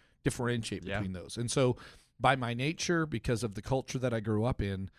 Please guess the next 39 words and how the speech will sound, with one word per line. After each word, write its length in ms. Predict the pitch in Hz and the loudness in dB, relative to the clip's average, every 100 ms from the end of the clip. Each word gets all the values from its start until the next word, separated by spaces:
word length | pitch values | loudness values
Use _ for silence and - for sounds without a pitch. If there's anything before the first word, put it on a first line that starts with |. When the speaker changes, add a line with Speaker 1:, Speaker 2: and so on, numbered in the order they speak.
| - _ - | -20 _ 2
Speaker 1:
I 80 | 123 | 4
was 140 | 123 | 6
almost 260 | 156 196 - | 4 4 0
like 140 | 117 | -2
this 340 | 127 110 - - - - - 139 143 | 0 0 -2 -6 -12 -20 -14 -14 -2
relatively 560 | 135 160 202 156 123 | 4 4 4 0 0
conflicted 600 | - 110 - 120 - 101 | -2 -4 -4 -4 -4 -4
person 440 | - 92 - 92 - - _ _ - | -2 -4 -4 -8 -8 -16 _ _ 4
who 440 | 139 131 120 - 107 | 8 10 8 4 4
belief 380 | 120 123 143 - | 4 6 2 0
does 180 | 123 | -2
not 200 | 120 113 | -2 -4
come 160 | - 127 | -2 0
naturally 440 | 107 101 - - | 0 -4 -8 -10
to. 260 | - - 101 - | -10 -10 -12 -2
I'm 140 | 117 | 0
Speaker 2:
Yeah. 60 | 110 | 2
Speaker 1:
naturally 440 | 123 131 - 127 | 2 -2 -4 -6
a 40 | 107 | -6
skeptic. 460 | - 95 - - | -6 -6 -6 -4
You, 80 | 117 - - | -4 -2 0
you 120 | 127 | 2
say 220 | - 135 | 2 2
something, 400 | 143 156 - 151 | 2 0 2 0
my 100 | 117 | 0
first 280 | - 143 - | 0 0 2
thought 200 | 131 120 | 2 2
is, 120 | 110 | 0
"How 80 | 175 | 0
do 100 | 370 | 0
you 60 | 349 | 0
know? 260 | 320 87 _ _ _ - | -2 -4 _ _ _ -8
Speaker 2:
Mm-hmm. 360 | 117 87 127 120 | -6 -4 -4 2
Speaker 1:
How 100 | 143 | 4
do 60 | 180 | 6
you 60 | |
know 100 | 170 | 6
that's 180 | 135 120 | 4 2
true?" 260 | - 110 | 0 -2